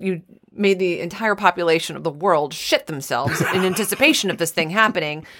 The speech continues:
Speaker 1: See, then you had to wa-, E T,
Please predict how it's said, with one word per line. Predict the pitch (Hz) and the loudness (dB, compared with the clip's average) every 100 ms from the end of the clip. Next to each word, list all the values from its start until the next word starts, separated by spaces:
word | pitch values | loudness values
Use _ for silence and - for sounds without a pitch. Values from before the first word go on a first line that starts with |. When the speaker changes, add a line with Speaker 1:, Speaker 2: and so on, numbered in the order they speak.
| - - | -20 -12
Speaker 1:
See, | - 320 | -2 2
then | 302 403 | 4 4
you | 392 | 4
had | 330 330 | 4 0
to | 247 | -2
wa-, | 233 _ _ - | -6 _ _ -6
E | 196 196 | -2 -2
T, | 196 180 165 165 165 | -2 -2 -2 -2 -4